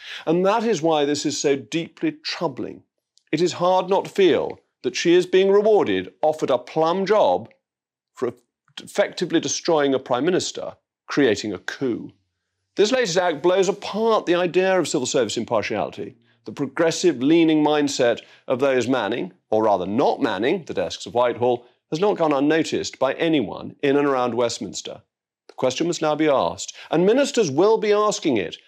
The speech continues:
how many other of the people they're working with may be off to aid Keir Starmer's operation in the next weeks, few weeks or months. In the case of Sue Gray,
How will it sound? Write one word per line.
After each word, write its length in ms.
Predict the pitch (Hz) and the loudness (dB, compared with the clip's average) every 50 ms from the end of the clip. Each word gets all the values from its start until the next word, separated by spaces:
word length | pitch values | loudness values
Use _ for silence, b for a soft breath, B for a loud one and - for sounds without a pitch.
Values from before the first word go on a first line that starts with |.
| b b | b b
how 300 | - - 165 190 220 247 | -6 -2 0 2 2 2
many 400 | 254 233 226 220 214 214 220 202 - - | 2 2 2 4 4 4 2 2 0 0
other 280 | 151 151 147 185 170 | 0 0 2 2 2
of 120 | 135 - - | 2 0 -2
the 80 | 117 | -6
people 340 | - - 220 240 233 214 156 | -6 -6 -8 -6 -4 -2 -2
they're 180 | 107 104 98 104 | 0 0 0 0
working 600 | 120 170 220 233 - - - 127 110 104 98 113 | 2 2 2 2 0 -2 -2 -2 -2 -4 -2 0
with 480 | 147 151 110 202 147 180 185 - - _ _ _ _ _ _ _ _ _ _ _ - | 2 4 4 4 4 2 0 -6 -14 _ _ _ _ _ _ _ _ _ _ _ -4
may 140 | 175 220 240 | -4 -2 0
be 140 | 202 175 | 2 2
off 400 | 170 175 160 107 107 - - - - _ _ _ - | 2 2 2 0 -2 -6 -14 -20 -20 _ _ _ -4
to 80 | 147 160 | 0 2
aid 220 | 160 160 156 156 | 2 2 0 -2
Keir 160 | - - 170 | 0 0 2
Starmer's 500 | 147 143 - - 202 220 233 214 160 123 | 2 0 0 0 2 2 2 2 2 2
operation 640 | 127 107 95 - 107 104 104 110 - - 175 185 196 190 _ _ _ _ _ _ _ - | 0 0 0 0 0 0 0 0 0 -2 -4 -4 -4 -6 _ _ _ _ _ _ _ -4
in 120 | 151 165 | 0 2
the 80 | 180 180 | 2 2
next 260 | 185 170 143 - - | 2 2 0 -2 -2
weeks, 400 | 170 185 190 - - - - - - _ _ | 0 0 0 -2 -4 -8 -10 -10 -14 _ _
few 160 | - - 190 185 | -2 0 0 2
weeks 280 | 190 190 180 - - | 2 0 0 0 0
or 80 | 185 185 | 0 2
months. 440 | 208 220 180 104 - - - - - - _ _ _ _ _ _ _ _ _ _ _ _ - | 2 2 0 0 -4 -6 -10 -10 -10 -12 _ _ _ _ _ _ _ _ _ _ _ _ -6
In 60 | 160 | -4
the 60 | 170 | 0
case 240 | - 202 202 202 214 | 2 2 2 2 0
of 120 | 185 165 | -4 -6
Sue 380 | - - - - 175 165 156 123 | -8 -8 -4 2 4 4 4 4
Gray, 420 | - 120 95 85 80 80 90 - | 4 2 2 0 0 -4 -8 -10